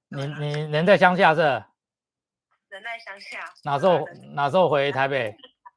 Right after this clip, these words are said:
Speaker 2: 好吧，我们讲得跟乡下一样。
Speaker 1: 那你不是就在乡下吗？你不是回乡下过年？
Speaker 2: 南部，南部好不好？你这样讲，南部的乡亲会生气。
Speaker 1: <laughs> 你回南-，南部，<laughs> 不能，不能怪我天龙国嘛。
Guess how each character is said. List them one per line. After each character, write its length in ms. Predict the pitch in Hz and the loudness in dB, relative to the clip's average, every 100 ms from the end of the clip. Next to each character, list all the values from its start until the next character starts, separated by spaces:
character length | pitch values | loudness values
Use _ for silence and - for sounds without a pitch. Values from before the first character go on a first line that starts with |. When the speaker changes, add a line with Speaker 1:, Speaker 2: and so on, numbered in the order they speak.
| _ | _
Speaker 2:
好 100 | - | -18
吧， 80 | 233 | -16
我 40 | 302 | -16
们 100 | 262 | -16
讲 140 | 233 | -14
得 160 | 220 254 | -14 -16
跟 120 | 277 | -20
乡 200 | 269 254 | _ -20
下 240 | 254 240 196 | -16 -16 -16
一 80 | |
样。 140 | 202 208 165 _ _ _ | -16 -16 -16 _ _ _
Speaker 1:
那 80 | 180 | -6
你 160 | 175 151 | -4 -2
不 100 | 156 | 0
是 140 | 220 | 2
就 140 | 233 254 | 4 4
在 100 | 247 | 6
乡 240 | 247 240 | 4 4
下 160 | 233 220 | 4 4
吗？ 140 | 220 | 4
你 40 | 196 | 2
不 40 | |
是 60 | 226 | 2
回 140 | 196 | 2
乡 180 | 208 233 | 2 2
下 100 | 233 | 2
过 180 | 220 240 | 2 0
年？ 360 | 190 165 170 170 _ _ _ _ _ _ _ _ _ | 0 -4 -6 -10 _ _ _ _ _ _ _ _ _
Speaker 2:
南 220 | _ 175 196 | _ -12 -12
部， 200 | 254 175 | -20 -20
南 200 | 170 180 | -16 -16
部 140 | 196 - | -12 -14
好 80 | |
不 60 | - | -8
好？ 40 | 202 302 | -8 -10
你 80 | 165 | -12
这 60 | 254 | -12
样 80 | 247 240 | -12 -12
讲， 200 | - 160 | -18 -16
南 140 | 170 | -18
部 100 | - | -14
的 60 | - | -12
乡 180 | 208 196 | -12 -14
亲 180 | 196 196 | -16 -16
会 80 | 202 | -16
生 240 | - 180 | -14 -18
气。 240 | - - - 185 - 196 - 208 - | -18 -10 -10 -8 2 4 6 4 4
Speaker 1:
<laughs> 720 | 202 - 196 - 240 466 - | 0 4 2 2 2 2 2
你 140 | 196 156 | 0 4
回 220 | 185 220 | 6 6
南-， 260 | 196 170 185 | 6 4 4
南 260 | 175 175 190 | 4 4 2
部， 300 | 240 202 147 - 208 494 - 151 | 4 4 4 0 4 4 4 -8
<laughs> 480 | - 226 196 247 | -8 -8 -4 -4
不 80 | - | 2
能， 160 | 220 180 - 214 226 226 - | 2 2 -4 -8 -6 -6 4
不 80 | |
能 140 | 226 190 | 4 6
怪 160 | 233 | 4
我 200 | 185 147 | 4 0
天 160 | 139 196 | -2 -2
龙 160 | 196 170 | -2 -4
国 280 | 147 135 | -4 -6
嘛。 320 | 135 139 120 | -4 -4 -4